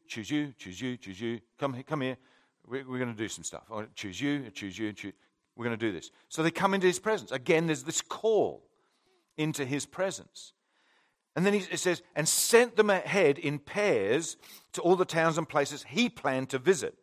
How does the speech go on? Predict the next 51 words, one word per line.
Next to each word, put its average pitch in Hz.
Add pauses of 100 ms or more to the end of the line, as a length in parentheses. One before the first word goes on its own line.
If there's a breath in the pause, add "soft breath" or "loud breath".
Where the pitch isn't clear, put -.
(380 soft breath)
These 190
were 196
his 180
instructions. 170 (460)
The 139
harvest 165
is 170
great, 185
but 175
the 170
workers 170
are 156
few. 78 (360 loud breath)
So 147
pray 180
to 185
the 170
Lord 175
who's 156
charge 151
of 139
the 127
harvest. 180 (240 soft breath)
Ask 180
him 135
to, 151
to 135 (120)
send 156
more 185
workers 170
into 147
his 143
fields. 127
Now 131
go 165
and 185
remember 170
that 147
I'm 143
sending 180
you 165
out 135
as 123
lambs 151
among 135
wolves." 104 (400 loud breath)
I 202
love 170
that, 113
that 107
saying, 110